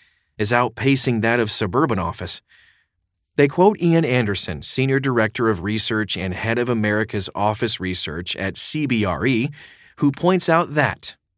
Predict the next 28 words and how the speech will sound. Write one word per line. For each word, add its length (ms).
downtowns 540
across 360
the 100
U 220
S 200
have 140
gotten 300
clobbered 880
much 300
more 300
through 220
the 100
crisis. 560
People 260
have 260
been 360
much 400
more 240
comfortable 600
driving 480
to 80
work 340
in 100
suburban 500
locations 600
with 100
less 200
density, 600